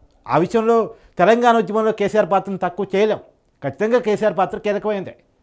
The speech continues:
కేసీఆర్ మాత్రమే తెలంగాణ ఉద్యమం చేశాడని నేను అనను, కానీ ఉద్యమంలో కేసీఆర్ పాత్రను మాత్రం తక్కువ చేయలేం. కేసీఆర్ పాత్ర ఉంది. అయితే ఆ పాత్రకు అనుగుణంగానే రెండు వేల పద్నాలుగులో తెలంగాణ వచ్చిన తర్వాత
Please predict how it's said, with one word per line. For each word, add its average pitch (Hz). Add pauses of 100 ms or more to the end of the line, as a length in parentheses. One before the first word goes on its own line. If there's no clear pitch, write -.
(440)
కేసీఆర్ 233
మాత్రమే 262
తెలంగాణ 247
ఉద్యమం 233
చేశాడని 220
నేను 202
అనను, 190
కానీ 156 (400)
ఉద్యమంలో 277
కేసీఆర్ 247
పాత్రను 220
మాత్రం 202
తక్కువ 196
చేయలేం. 110 (760)
కేసీఆర్ 165
పాత్ర 143
ఉంది. 107 (480)
అయితే 269 (340)
ఆ 202
పాత్రకు 247
అనుగుణంగానే 254
రెండు 208
వేల 262
పద్నాలుగులో 233
తెలంగాణ 220
వచ్చిన 202
తర్వాత 208